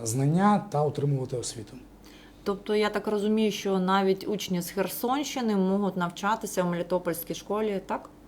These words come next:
Speaker 1: Е, це мешканці Мелітопольського району,
Speaker 2: А, тільки
Speaker 1: Бердянського,
Speaker 2: Мелітополь, Мелітопольський район. А.
Speaker 1: е, усієї
Speaker 2: А.
Speaker 1: Запорізької, Херсонської області. І ми маємо такі заяви. От, е, сьогодні телефонували з,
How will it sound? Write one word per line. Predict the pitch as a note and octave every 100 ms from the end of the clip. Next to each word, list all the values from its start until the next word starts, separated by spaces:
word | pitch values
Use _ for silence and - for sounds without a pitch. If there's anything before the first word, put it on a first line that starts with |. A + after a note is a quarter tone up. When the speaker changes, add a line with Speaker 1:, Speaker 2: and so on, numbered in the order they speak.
| - - - -
Speaker 1:
Е, | C3 C3+ B2+ A#2+
це | - - F3+ E3
мешканці | E3+ D#3 - C#3+ -
Мелітопольського | D#3 D#3 D3+ B2+ B2+ G#2+ B2 A#2+
району, | A#2 A#2 A2+ C#3+
Speaker 2:
А, | E3+
тільки | - D#3 G3+
Speaker 1:
Бердянського, | D3 D#3 -
Speaker 2:
Мелітополь, | A3 F#3+
Мелітопольський | F3 C3 F#3 - F3+
район. | F3+ F3+ - A#2+
А. | B2+
Speaker 1:
е, |
усієї | B2+ F#3 F3+
Speaker 2:
А. | D#3
Speaker 1:
Запорізької, | D#3 D#3+ E3 E3+ - D#3 C#3+
Херсонської | D3+ C#3+ F3 D#3 C#3+ - C3+
області. | F#3 G3 G3+ - -
І | C#3
ми | C#3+
маємо | D#3+ D3+ C#3
такі | C3+ C3 - D3+ C#3 - - -
заяви. | C3 B2+ C#3+ G3 G#3 F#3
От, | D3 - -
е, | C#3+ C3 B2 A#2 A#2 A#2 A2+
сьогодні | G#2+ C3+ C#3+ B2+ B2+
телефонували | C3+ B2 - C#3 C3+ B2+
з, | A#2 A#2